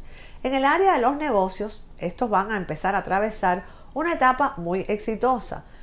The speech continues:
Libra, la demanda de tu producto o servicio va a aumentar considerablemente.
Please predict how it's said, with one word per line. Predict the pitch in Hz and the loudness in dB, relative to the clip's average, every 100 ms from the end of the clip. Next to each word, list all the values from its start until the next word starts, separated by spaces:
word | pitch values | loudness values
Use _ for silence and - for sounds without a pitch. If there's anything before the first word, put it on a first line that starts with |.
| - | -10
Libra, | - 311 320 339 320 - | -2 0 2 0 0 0
la | 202 | 2
demanda | 196 196 226 285 311 262 | 2 2 0 2 2 2
de | |
tu | 220 247 | 2 0
producto | 247 185 208 240 - 196 - | 2 2 2 0 -2 -2 0
o | 190 | 0
servicio | 202 269 262 254 247 277 262 160 | 2 0 2 -2 -2 -2 -2 -2
va | 151 180 | 0 4
a | 214 | 4
aumentar | 233 190 165 165 196 214 | 2 0 -2 2 2 2
considerablemente. | 165 160 165 160 123 113 170 214 185 147 139 - | -4 -6 -4 -2 -2 -4 -4 -2 -2 -4 -8 -14